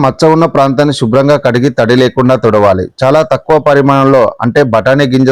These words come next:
సైజులో జెల్ తీసుకోండి. ఆ జెల్ను మచ్చ మీద పెట్టి ఆ చర్మంలోనికి పూర్తిగా ఇంకిపోయే వరకు గుండ్రంగా బొటన వేలుతో మసాజ్ చేయాలి. మసాజ్ చేయడం వల్ల రక్త ప్రసరణ జరిగి మందు లోపలికి వెళ్తుంది. జెల్ రాశాక జిడ్డుగా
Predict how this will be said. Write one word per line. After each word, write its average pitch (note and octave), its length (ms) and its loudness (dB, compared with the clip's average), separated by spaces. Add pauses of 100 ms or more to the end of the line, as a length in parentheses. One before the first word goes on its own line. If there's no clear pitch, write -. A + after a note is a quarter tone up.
సైజులో B2 280 4 (120)
జెల్ A2+ 240 0
తీసుకోండి. F#2+ 440 -4 (440)
ఆ - 20 0 (140)
జెల్ను D3 320 2
మచ్చ C#3+ 260 0
మీద D#3 140 2 (100)
పెట్టి C3+ 220 0 (160)
ఆ - 20 2 (120)
చర్మంలోనికి C#3 680 2
పూర్తిగా C3 320 0 (100)
ఇంకిపోయే B2+ 420 2
వరకు A#2+ 200 0 (100)
గుండ్రంగా B2 480 0 (140)
బొటన A#2 320 -2
వేలుతో A#2+ 260 0 (100)
మసాజ్ A2 400 -2
చేయాలి. F#2+ 320 -2 (560)
మసాజ్ D3+ 360 0
చేయడం E3 280 4
వల్ల D#3+ 120 2 (100)
రక్త B2 280 -2
ప్రసరణ C#3+ 300 0 (140)
జరిగి B2+ 240 2 (240)
మందు B2 240 2
లోపలికి B2 420 2
వెళ్తుంది. F#2 420 -4 (640)
జెల్ C#3 360 2
రాశాక E3 340 0 (180)
జిడ్డుగా C3+ 260 2